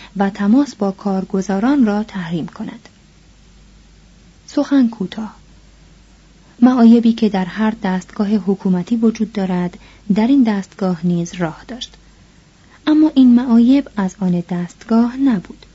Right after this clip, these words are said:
بلکه زادهٔ آدمی زادانی بود که دستگاه را می‌گردانیدند. با این همه، فساد اداری چین از فساد اداری هیچ کشور دیگری در نگذشت.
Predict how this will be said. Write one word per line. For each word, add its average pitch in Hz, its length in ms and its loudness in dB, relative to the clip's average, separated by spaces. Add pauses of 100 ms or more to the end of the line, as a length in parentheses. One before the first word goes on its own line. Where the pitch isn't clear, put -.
(280)
بلکه 202 420 -2
زادهٔ 190 480 -2
آدمی 180 440 -2
زادانی 185 520 0
بود 269 260 -2
که 269 280 -4
دستگاه 202 540 -4
را 196 120 -2
می‌گردانیدند. 175 680 -6 (960)
با 196 100 2
این 185 180 -2
همه، 185 400 -2 (360)
فساد 269 420 0
اداری 185 720 -2
چین 262 380 2 (220)
از 185 180 -4
فساد 202 600 -6
اداری 180 580 -2
هیچ - 320 -6
کشور 185 340 -6
دیگری 247 760 0
در 180 240 -4
نگذشت. 185 720 -8